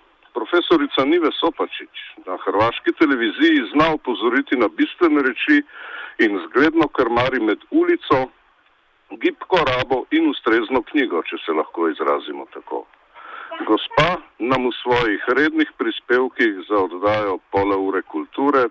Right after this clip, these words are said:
pravzaprav pokaže, da jezikovne reči niso nastale po nekih božjih zapovedih in v akademski okorelosti, pač pa imajo svoj šarm in pravila, ki od nas niso oddaljena tako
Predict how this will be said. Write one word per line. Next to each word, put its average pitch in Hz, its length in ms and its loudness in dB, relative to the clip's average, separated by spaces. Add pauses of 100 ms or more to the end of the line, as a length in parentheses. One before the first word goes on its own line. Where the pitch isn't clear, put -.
(120)
pravzaprav 98 480 0
pokaže, 92 680 -2 (680)
da 113 380 0 (1800)
jezikovne 170 760 0
reči 147 380 0
niso 202 280 0
nastale 151 480 2
po 135 160 -2
nekih 131 280 -2
božjih 107 560 -2
zapovedih 120 720 0
in 107 160 0
v 107 80 4
akademski 113 640 0
okorelosti, 131 880 2 (320)
pač - 160 -2
pa 117 160 2
imajo 104 320 0
svoj 104 320 -2 (140)
šarm 135 500 0
in 113 160 0
pravila, 131 560 2 (580)
ki 160 160 4
od 135 140 0
nas 156 280 2
niso 190 360 0
oddaljena 139 580 0
tako 139 300 0